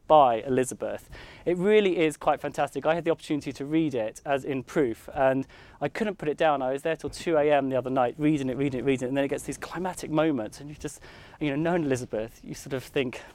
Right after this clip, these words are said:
"My goodness, where's that all come from?" But it is, it is just so, so great. Um, and you're gonna hear an extract from it. It is a world exclusive, I'm assured. It's the first reading at all from this book. We're going to look at the exploration and the development of a,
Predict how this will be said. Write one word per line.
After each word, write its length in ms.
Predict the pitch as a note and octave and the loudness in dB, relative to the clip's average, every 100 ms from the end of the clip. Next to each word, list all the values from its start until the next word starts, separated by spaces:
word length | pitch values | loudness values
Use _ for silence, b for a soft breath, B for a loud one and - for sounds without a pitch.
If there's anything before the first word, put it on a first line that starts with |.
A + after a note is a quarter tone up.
| - | -18
"My 80 | - | -8
goodness, 500 | D#3+ - A#2 A2+ - - | -6 -4 -4 -4 -6 -2
where's 180 | E3 | -2
that 120 | - D3 | 0 -2
all 80 | |
come 260 | C3+ F#3 G#3 | -2 -2 -2
from?" 260 | - - - B B | 2 0 0 B B
But 200 | - G3+ | 8 8
it 120 | A3 A#3+ | 10 8
is, 280 | C4+ G3+ - | 8 6 2
it 220 | F#3 - | 2 2
is 320 | G#3+ A3+ G3+ | 2 2 2
just 380 | - A3+ G3 - | 4 4 4 0
so, 260 | - F#3+ F#3 | 4 6 6
so 300 | - F3 E3+ | 4 2 2
great. 480 | E3 B2+ G#2 G2 - B B - | 4 2 2 -4 -14 B B 8
Um, 320 | E3 E3 - | 8 8 2
and 140 | F3+ F#3 | 2 4
you're 120 | A3+ | 4
gonna 160 | A3 G3+ | 4 2
hear 240 | F#3 F#3 | 4 4
an 100 | F3+ | 4
extract 380 | F3+ - D3 C#3 | 0 0 -2 0
from 240 | D3 B2 | 0 0
it. 100 | A#2+ | 0
It 140 | E3 G3 | -2 2
is 160 | A3 | 2
a 60 | G3+ | 2
world 320 | F#3+ G#3 G3+ | 6 6 6
exclusive, 680 | G3 - - F3 - C3 C3 | 2 -8 -4 -2 -2 -6 -4
I'm 140 | A#2+ | -6
assured. 440 | A#2+ - A#2 G#2+ - B B - | -6 -6 -4 -4 -8 B B -6
It's 140 | D#3+ | -2
the 80 | F3 | -2
first 440 | - G#3 G#3 - | 6 8 8 4
reading 520 | E3+ D3+ C#3 B2+ B2+ - _ _ _ - | 0 0 0 -2 -4 -10 _ _ _ -4
at 240 | D#3+ - | -4 2
all 260 | F3+ D#3 D#3 | 4 4 2
from 300 | - E3 D3+ | 2 4 4
this 180 | C#3+ - | 2 0
book. 400 | B2+ A#2 D3 - B B - | 0 0 0 -4 B B 0
We're 80 | D#3+ | 4
going 220 | F3 E3+ | 4 4
to 100 | E3+ | 0
look 300 | F3+ A3 - | 2 2 4
at 220 | F#3 E3+ | 2 2
the 120 | F3 | 4
exploration 920 | G3 G#3+ - E3+ E3 D#3+ - D#3 C#3 C3+ | 4 2 -2 0 2 2 0 -2 0 -2
and 120 | D3+ | -2
the 60 | |
development 540 | D3 E3 F#3+ F#3 D#3+ C3+ | -2 2 4 4 0 -2
of 100 | |
a, 80 | D3 | -4